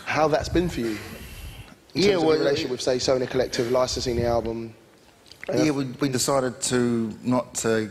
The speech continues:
Speaker 2: give it away to one person outside of New Zealand and Australia. The Drop takes care of New Zealand and Australia, and we have a, an English manager who set up a little label just to,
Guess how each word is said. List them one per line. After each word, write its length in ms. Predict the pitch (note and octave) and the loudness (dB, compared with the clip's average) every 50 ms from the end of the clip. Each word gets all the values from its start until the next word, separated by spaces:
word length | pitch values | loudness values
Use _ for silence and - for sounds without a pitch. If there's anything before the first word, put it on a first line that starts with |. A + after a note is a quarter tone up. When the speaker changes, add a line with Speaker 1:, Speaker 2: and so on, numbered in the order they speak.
| G#2 - | -6 -4
Speaker 2:
give 140 | - B2+ A2 | -4 -2 0
it 120 | A#2 A#2 - | 0 -2 -2
away 240 | - A2+ G#2+ A2+ A2+ | -2 -2 0 2 2
to 80 | A2+ A2+ | 2 2
one 240 | G#2+ A2+ A#2+ A#2 A2 | 2 0 0 0 0
person 460 | - B2 B2 - - B2 A#2+ A#2 A2+ | 0 -2 -2 -2 -2 -2 0 0 0
outside 360 | A#2 G2+ - - B2+ A#2+ A2+ | 0 0 0 0 0 0 2
of 60 | A#2 | 2
New 120 | A2+ A2+ A2 | 2 0 2
Zealand 280 | A2+ B2 A#2+ A#2 A#2 | 2 2 0 0 0
and 80 | A2 A2 | -2 -2
Australia. 480 | G#2+ - - A#2+ A#2 A#2+ A#2+ B2 A#2+ A#2+ - - - - - - - - - - - - - - - - - - - | -4 -2 0 2 2 4 4 2 0 -2 -6 -12 -16 -14 -14 -14 -12 -12 -12 -12 -12 -12 -14 -12 -10 -10 -10 -8 -4
The 120 | A2+ A#2 | -4 -2
Drop 420 | G#2+ - A#2+ A#2+ A2+ - - - - | 0 2 2 2 0 -2 -6 -10 -6
takes 280 | - A#2 A2+ G#2+ - | -4 -4 -2 -2 -2
care 260 | - - A#2+ A2+ A2+ A2 | -2 0 2 2 2 0
of 320 | G#2 G2+ - - - - | -2 -4 -8 -10 -8 -6
New 100 | A2+ A2 | -4 -2
Zealand 380 | G#2 A2+ A#2 A2+ A2 A2 G#2+ G#2 | 0 0 0 0 0 -2 -2 -2
and 100 | A2+ A2 | -2 -2
Australia, 600 | G#2 - - - A2 A2 A2 A2 A2 G#2+ G#2 F#2+ | -2 -2 -2 0 0 0 2 2 0 0 0 -2
and 360 | A2 G#2+ G#2+ G#2 G#2+ G#2 G2 - - - - - - - - - - - - - | -2 -2 -2 -2 -2 -4 -6 -8 -14 -20 -18 -18 -16 -16 -16 -16 -18 -18 -10 -4
we 100 | - G#2+ | -2 0
have 120 | A2 G#2 | 0 2
a, 260 | G#2+ G2+ E2+ C#2 E2 E2 | 0 0 0 -2 -4 -4
an 120 | G#2+ A2 | -2 -2
English 340 | A2+ A2 A2 G#2+ - - - | 0 0 0 0 0 0 0
manager 460 | A2+ A2 A2+ A2 G#2 A2 A2 G#2+ G2+ G2+ - - - - - - - - - - - - - | 0 0 0 0 0 0 -2 -2 -2 -6 -12 -20 -20 -20 -20 -20 -20 -20 -20 -20 -12 -8 -6
who 100 | A2 A2+ | -4 -2
set 180 | G#2 - - A2+ | -2 -2 0 -2
up 120 | G#2 G2+ | -2 -2
a 40 | A2+ | 0
little 220 | A2+ A2+ A2 A2 A2 | 0 0 0 0 2
label 320 | A2 A2+ A2 G#2+ G#2+ G#2+ | 0 0 0 0 -2 -4
just 240 | G2+ A2+ - - - | -2 -4 -4 -4 -4
to, 220 | A2+ G#2+ G#2+ G2+ | -6 -6 -6 -8